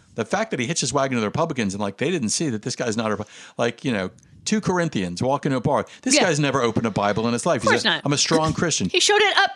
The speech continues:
Speaker 2: upside down.
Speaker 1: Even when you say you're a strong Christian, that's not a thing. You mean you're a devout Christian?
Speaker 2: Right.
Speaker 1: You're a Christian, and you're in your, you have Jesus in your heart. Nobody says strong Christian,
Speaker 2: No.
Speaker 1: but he likes the word strong and Christian. Okay, that's not a way you describe your, anybody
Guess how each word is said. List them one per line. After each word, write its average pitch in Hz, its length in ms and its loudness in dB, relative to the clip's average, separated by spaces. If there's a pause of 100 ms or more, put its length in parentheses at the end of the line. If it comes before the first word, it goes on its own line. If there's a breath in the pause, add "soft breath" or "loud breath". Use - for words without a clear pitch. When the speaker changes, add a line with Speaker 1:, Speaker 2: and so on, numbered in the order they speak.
(240)
Speaker 2:
upside 403 440 2
down. 330 460 2
Speaker 1:
Even 214 240 2
when 208 80 4
you 208 60 2
say 208 120 2
you're 180 120 2
a 143 40 0
strong 175 280 0
Christian, 110 320 -2
that's 180 280 -2
not 226 160 0
a 113 80 0
thing. 113 220 0
You 117 80 2
mean 131 140 0
you're 110 180 2
a 95 60 0
devout 98 380 -2
Christian? 262 500 -4 (240)
Speaker 2:
Right. 208 200 0 (160)
Speaker 1:
You're 107 220 0
a 101 60 -2
Christian, 208 600 0
and 127 160 -2
you're 113 180 0
in 113 120 0
your, 117 100 2
you 113 140 -2
have 110 80 0
Jesus 147 300 0
in 139 80 2
your 107 120 2
heart. 165 240 0
Nobody 226 240 0
says 123 240 0
strong 104 480 0
Christian, 139 360 -2
Speaker 2:
No. 294 100 4
Speaker 1:
but 165 60 0
he 107 40 -2
likes 110 200 -2
the 117 80 -4
word 107 160 -2
strong 113 500 0 (460 loud breath)
and 113 340 -2
Christian. 101 420 -2
Okay, 147 580 -4
that's 131 260 -4
not 135 220 2
a 131 40 2
way 127 140 0
you 120 140 2
describe 107 480 0
your, 101 200 0
anybody 107 480 0